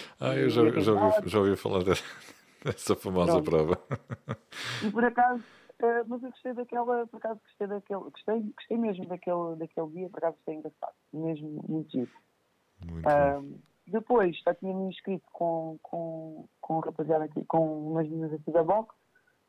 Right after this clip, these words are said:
Speaker 2: fomos fazer o Ultimate,
Speaker 1: Bom.
Speaker 2: era, era, eh, em, em Setúbal na altura, e fomos depois experimentar, não, nunca tínhamos ido também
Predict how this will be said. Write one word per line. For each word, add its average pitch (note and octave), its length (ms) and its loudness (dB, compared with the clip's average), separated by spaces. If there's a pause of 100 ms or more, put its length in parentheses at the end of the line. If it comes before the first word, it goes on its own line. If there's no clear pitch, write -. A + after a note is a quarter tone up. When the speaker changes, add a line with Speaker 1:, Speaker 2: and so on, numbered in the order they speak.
(240)
Speaker 2:
fomos F#3 200 2
fazer E3 320 0
o D#3+ 120 2
Ultimate, F#3 460 2 (920)
Speaker 1:
Bom. C#3+ 180 -2
Speaker 2:
era, C#3+ 320 2 (140)
era, D#3 200 0 (720)
eh, D#3+ 280 2
em, D#3 440 -2
em D#3 120 -6
Setúbal E3 320 2
na D#3 180 2
altura, G3+ 460 2 (1120)
e F#3+ 720 0 (460)
fomos G#3+ 200 2
depois - 220 -2
experimentar, D#3+ 520 0 (240)
não, D3 140 -10
nunca D3 180 -14
tínhamos C#3+ 260 -10
ido C#3 100 -10
também C#3+ 260 -4